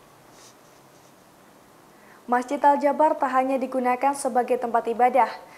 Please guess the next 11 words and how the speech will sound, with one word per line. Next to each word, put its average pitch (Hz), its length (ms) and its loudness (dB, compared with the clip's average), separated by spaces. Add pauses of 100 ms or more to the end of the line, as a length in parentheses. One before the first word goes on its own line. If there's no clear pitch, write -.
(180)
melainkan 269 480 4
dilengkapi 294 480 0
pula 269 320 2
dengan 277 320 -2
sejumlah 262 480 -4
fasilitas 262 720 0
untuk 359 320 0
menunjang 311 480 0
ibadah 269 480 0
umat 233 240 -4
Islam. 254 400 2